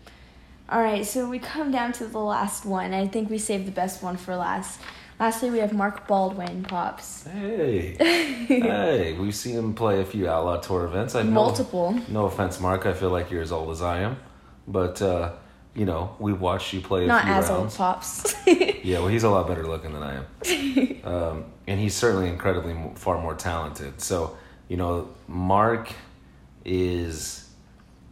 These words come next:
Speaker 2: a guy, like, kind of like, I, I think it would be cons-, be considered your typical journeyman. But here's a guy who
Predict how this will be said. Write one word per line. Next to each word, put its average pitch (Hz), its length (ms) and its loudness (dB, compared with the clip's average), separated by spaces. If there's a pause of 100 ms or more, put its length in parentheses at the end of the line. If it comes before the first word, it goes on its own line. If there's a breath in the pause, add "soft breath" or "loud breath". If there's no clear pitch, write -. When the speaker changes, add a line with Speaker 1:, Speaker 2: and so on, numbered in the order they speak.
(140)
Speaker 2:
a 92 100 -2
guy, 87 560 2
like, 85 240 -4
kind 95 260 -2
of 87 100 0
like, 85 320 -4
I, 95 320 0
I 101 40 0
think 110 340 -4
it 95 80 0
would 82 220 -2
be 90 140 -4
cons-, 85 380 -8
be 85 140 -8
considered 85 460 -4
your 80 100 -8
typical 82 440 -6
journeyman. 78 540 -8 (440 loud breath)
But 85 380 -4 (360 loud breath)
here's 98 240 0
a 92 60 0
guy 85 340 0
who 82 440 -6